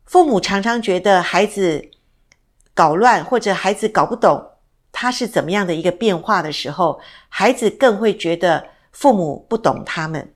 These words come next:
有一个父母的对话很可爱，就是孩子跟妈妈说：“妈妈，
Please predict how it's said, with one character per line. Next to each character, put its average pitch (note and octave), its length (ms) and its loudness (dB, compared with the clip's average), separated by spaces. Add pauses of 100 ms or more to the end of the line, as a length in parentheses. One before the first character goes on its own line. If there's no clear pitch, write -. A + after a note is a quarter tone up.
(520)
有 G#3+ 180 6
一 C4 100 2
个 B3 360 4
父 D4 260 2
母 F3+ 160 0
的 F3 160 4
对 A3+ 220 6
话 G3+ 240 0
很 F3 160 -6
可 E3+ 180 -2
爱， E3 240 2
就 F#3+ 160 -2
是 F3+ 540 -2 (340)
孩 C4+ 240 2
子 C4 140 -4
跟 B3+ 180 2
妈 C4 180 2
妈 C4 200 0
说 C4+ 360 4
：“妈 C#4+ 200 0
妈， D4+ 340 4